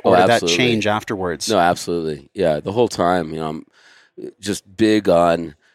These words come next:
Speaker 2: you know, nutrition, eating clean, healthy lifestyles. This is right when, like, Zone was getting big and stuff like
Speaker 1: Mm.
Speaker 2: that. And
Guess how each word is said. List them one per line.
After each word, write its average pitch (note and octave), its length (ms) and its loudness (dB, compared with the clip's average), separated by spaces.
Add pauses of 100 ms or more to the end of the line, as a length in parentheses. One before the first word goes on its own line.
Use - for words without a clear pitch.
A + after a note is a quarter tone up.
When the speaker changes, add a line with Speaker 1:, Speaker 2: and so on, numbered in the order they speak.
(140)
Speaker 2:
you F2 80 -6
know, E2 140 -4 (100)
nutrition, F#2 880 -2
eating F2+ 260 -4
clean, F#2+ 520 -4
healthy F2+ 340 -2
lifestyles. F2 420 -2
This F#2 160 -8
is F2 160 -8
right F2 220 2
when, E2+ 480 -4 (240)
like, F#2+ 160 -2
Zone F2+ 500 0
was F2 140 -4
getting F2+ 260 -2
big F2 420 2
and E2+ 140 -8
stuff - 260 -6
like F2 140 0
Speaker 1:
Mm. F#2 100 -4
Speaker 2:
that. E2+ 420 2
And E2 100 -8